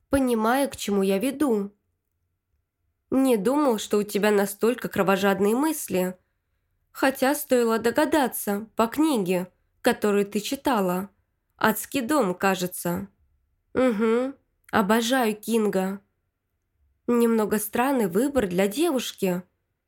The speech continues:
А как же любовные романы? Это все влияние Влада.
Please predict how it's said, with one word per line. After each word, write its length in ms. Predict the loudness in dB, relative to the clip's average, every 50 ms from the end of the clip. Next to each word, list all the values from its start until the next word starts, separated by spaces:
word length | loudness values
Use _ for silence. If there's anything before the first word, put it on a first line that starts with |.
| _ _ -2
А 120 | 0 0
как 280 | 0 0 0 0 0 0
же 120 | 0 0
любовные 600 | 0 2 0 0 0 -2 -2 0 0 0 0 2
романы? 640 | 2 0 0 0 0 0 0 0 0 -2 -4 -4 -8 -12 _ _ _ _ _ _ _ _ _ _ _ _ _ _ _ _ _ _ _
Это 300 | -2 -2 0 0 0 -2
все 240 | -2 0 0 0 0
влияние 500 | 0 0 0 2 2 2 2 2 0 0
Влада. 560 | 0 0 0 0 0 0 0 -2 -2 -4 -6